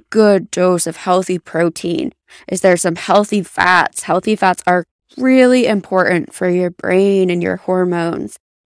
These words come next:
Do you have a lot of fiber and some plants that are delivering all these amazing antioxidants and polyphenols and all these micronutrients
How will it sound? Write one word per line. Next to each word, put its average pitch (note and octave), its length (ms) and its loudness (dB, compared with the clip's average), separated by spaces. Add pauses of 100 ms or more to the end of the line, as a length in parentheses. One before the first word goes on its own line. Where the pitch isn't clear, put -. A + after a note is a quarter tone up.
(200)
Do G3 120 -4
you G#3 220 2
have G3 680 2
a F#3 80 2
lot F#3 220 4
of F#3 100 -2
fiber F#3 840 2
and E3+ 200 -2
some E3+ 380 -2
plants G3+ 720 0
that E3+ 160 0
are F3 120 0
delivering G3+ 760 0
all A#3 180 0
these A3+ 200 0
amazing G3+ 800 -2
antioxidants A3 960 -2
and F#3 120 -6
polyphenols G#3 800 -4
and F3+ 120 -4
all A3+ 180 -2
these B3 160 -2
micronutrients F#3 1040 -4